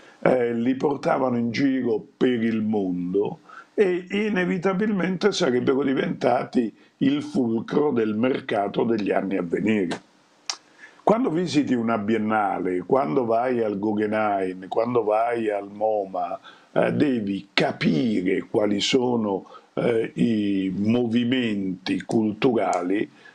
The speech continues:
eh, che saranno predominanti in futuro. E devi, eh, capire, eh, quelle che sono le grandi riscoperte della critica,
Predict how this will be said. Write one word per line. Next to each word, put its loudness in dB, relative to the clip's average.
eh, 4
che 0
saranno 0
predominanti 0
in -2
futuro. 0
E 4
devi, 0
eh, -2
capire, 0
eh, -2
quelle 0
che -2
sono -2
le -2
grandi 2
riscoperte 0
della 0
critica, -2